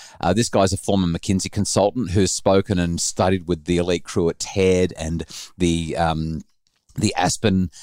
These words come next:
elite. Uh, and it's a blistering critique of how the elite make sure that winners take all while making sure that their philanthropy looks like they're being generous, even while they're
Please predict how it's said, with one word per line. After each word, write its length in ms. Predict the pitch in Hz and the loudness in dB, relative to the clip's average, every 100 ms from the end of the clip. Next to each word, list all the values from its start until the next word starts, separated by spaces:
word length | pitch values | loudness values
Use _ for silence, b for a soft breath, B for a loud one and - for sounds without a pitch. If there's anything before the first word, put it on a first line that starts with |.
| B 120 | B 0
elite. 540 | 104 98 98 - - b b - | 2 4 2 -2 -8 b b -4
Uh, 120 | 101 - | -2 2
and 160 | 113 | 2
it's 100 | 113 | 2
a 60 | 104 | -2
blistering 500 | 123 - 101 98 95 - | -2 -4 -2 -2 -4 -6
critique 500 | - 107 - 95 - - | -4 -2 -2 -4 -8 -2
of 160 | 101 87 | -2 2
how 120 | 107 | 0
the 140 | 98 | 0
elite 300 | 90 107 92 | -2 -4 -2
make 160 | 92 95 | -4 -4
sure 160 | - 90 | -4 -4
that 80 | |
winners 360 | 82 95 92 87 | -2 -2 -2 -2
take 280 | - 90 - - | -2 -2 -2 0
all 400 | 113 92 92 107 | 2 2 0 0
while 360 | 101 95 95 - - | 4 4 2 -6 -6
making 340 | 107 107 104 | -2 0 -2
sure 160 | - 101 | -4 -4
that 100 | 92 | 0
their 120 | 95 | -2
philanthropy 880 | - - 107 92 110 135 - 87 101 | -2 -4 -4 0 2 2 -2 -4 -4
looks 280 | 85 117 - | -2 -4 0
like 180 | 85 - | 0 0
they're 100 | 82 | -2
being 240 | 85 85 | -2 -2
generous, 340 | - 82 87 | -2 -2 0
even 220 | 98 90 87 | -2 0 0
while 160 | 82 | 0
they're 240 | 80 80 | 0 -2